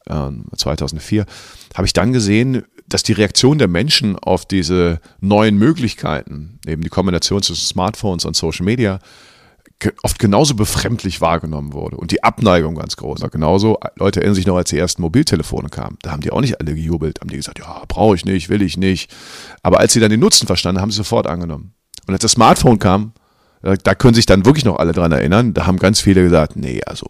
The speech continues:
iPhone braucht doch keiner, mein Nokia, der hält der Akku auch zwei Wochen“ und, und, und, und, und,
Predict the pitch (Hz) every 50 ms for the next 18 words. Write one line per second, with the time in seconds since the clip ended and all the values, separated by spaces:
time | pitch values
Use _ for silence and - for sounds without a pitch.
0 | - - 50 - - - - 69 76 80 80 - - 71 - - - - 76 82
1 | 80 - - - - - - 71 67 71 73 76 78 78 76 76 78 73 - 82
2 | 82 82 82 90 92 - - 80 78 76 80 85 90 90 - - - 87 - -
3 | 87 80 82 - - - 85 85 82 87 85 - - 87 85 82 - - 143 139
4 | 120 - - 95 95 90 80 - 87 80 76 - - - - 80 95